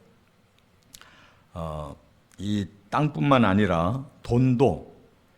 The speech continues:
이제 돈이 없어가지고 남의 돈을 빌릴 수가 있잖아요. 그건 어떻게 처리해야 되느냐. 이제 또 하나는,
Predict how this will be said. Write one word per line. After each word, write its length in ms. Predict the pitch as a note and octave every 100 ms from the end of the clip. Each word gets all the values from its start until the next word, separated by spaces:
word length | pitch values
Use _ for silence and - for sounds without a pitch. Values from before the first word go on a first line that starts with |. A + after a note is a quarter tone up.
| _ _ -
이제 240 | G#2 G#2+
돈이 320 | - B2+ C#3+
없어가지고 960 | C3 A2 - B2+ A#2 F#2+ G2 G#2+ F2 C#2+ -
남의 340 | - F#2+ A2 G2+
돈을 260 | G#2 F#2+
빌릴 280 | - G2+ G2
수가 240 | F#2 F2+ E2
있잖아요. 440 | D#2 D#2+ D2 B2 - - _ _ _ _ _ _ -
그건 220 | G#2+ A#2+
어떻게 400 | G2+ F#2 G#2 G2+
처리해야 400 | - A2+ A2 F#2+
되느냐. 440 | D#2+ D2 C2 B1+ B1+ - _ _ _ _ _ _ _ _ _ _
이제 140 | E2 E2+
또 120 | - C3+
하나는, 440 | B2 F#2+ A2+ F#2